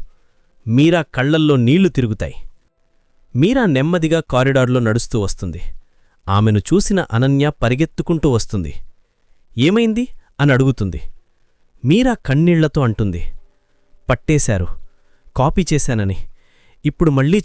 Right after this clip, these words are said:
చేయాలి." అనన్య జాగ్రత్తగా చెబుతుంది, "మీరా, షార్ట్‌కట్స్ ఎప్పుడూ పనిచేయవు. నువ్వు చేయగలవు, నేను నీకు సహాయం చేస్తాను." మీరా ఇంటికి చేరుకుంటుంది. అమ్మ లక్ష్మి ఆమె ముఖం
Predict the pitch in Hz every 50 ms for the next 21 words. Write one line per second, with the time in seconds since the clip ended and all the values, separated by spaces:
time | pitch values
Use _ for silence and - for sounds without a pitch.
0 | - 151 127 120 113 104 92 90 - - - - _ _ _ _ _ _ _ _
1 | _ _ _ - - 123 160 202 214 214 202 185 135 104 - 117 117 135 135 156
2 | 156 - - 151 143 139 - 131 107 107 - 110 98 87 87 87 - - - -
3 | _ _ _ _ _ _ _ _ _ 98 101 107 117 117 127 165 220 233 - -
4 | - _ _ - - - - - - 190 - - _ - 202 - - - - 135
5 | 131 - - 202 196 208 214 - - 147 143 135 - 135 123 113 107 92 82 87
6 | - - - - - - - _ - - 117 123 113 117 - - - 143 156 208
7 | 220 190 180 139 104 80 78 - - - - - - - - 117 120 123 120 117
8 | 117 113 - - 104 - 127 113 113 190 214 220 196 - 143 120 - - - 104
9 | 90 87 85 - - - - _ _ _ _ _ _ _ _ - - - _ _
10 | _ _ _ _ _ - - 110 147 214 247 262 254 - - 143 175 180 220 175
11 | 190 - - 151 139 131 - 131 113 - 107 92 82 80 - - - - - _
12 | _ _ _ _ - - - 117 131 156 165 156 139 113 113 113 - - - 170
13 | 185 214 262 - - - _ _ _ _ _ 117 127 135 131 123 117 113 120 -
14 | - 214 214